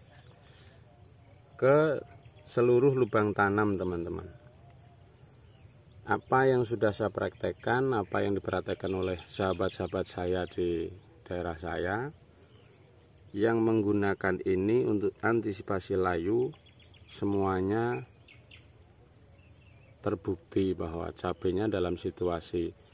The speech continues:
hujan, panas, itu hampir semuanya pada aman dan tahan dari layu bakteri, tahan dari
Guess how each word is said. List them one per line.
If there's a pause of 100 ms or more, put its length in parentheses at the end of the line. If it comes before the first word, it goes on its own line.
(440)
hujan, (320)
panas, (880)
itu (320)
hampir
semuanya (880)
pada
aman
dan
tahan
dari
layu
bakteri, (640)
tahan
dari